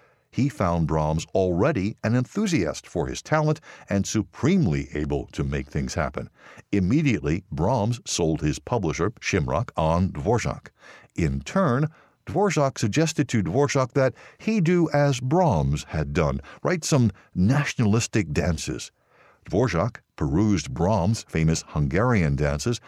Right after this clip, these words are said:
and composed his own Slavonic dances. As the Hungarians had done for Brahms, the Slavonics did for Dvorak. They flew off the shelves and took their composer's name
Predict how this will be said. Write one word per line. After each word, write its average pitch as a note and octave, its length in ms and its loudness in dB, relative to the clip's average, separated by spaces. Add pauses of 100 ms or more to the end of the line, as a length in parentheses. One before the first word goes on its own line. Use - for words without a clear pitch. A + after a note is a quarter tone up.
(180)
and F2+ 240 0
composed F2 520 0
his F#2 180 -4
own C3+ 320 0 (120)
Slavonic D#3 640 -2
dances. B1+ 480 -4 (500)
As D#2+ 280 -2
the F#2+ 100 4
Hungarians G2+ 960 2
had C#2+ 220 0
done D#2+ 240 2
for C#2 220 -2
Brahms, A#2+ 420 0
the E2 160 -2
Slavonics F2 880 0
did G#2 240 0
for F#2 340 0
Dvorak. D2+ 540 -2
They F2 160 0
flew C#3+ 420 0
off C#2 220 -2
the D#2+ 80 -6
shelves A2+ 420 0 (300)
and - 180 0
took - 240 -4
their C#3+ 240 4
composer's A2+ 640 -2
name B2 340 4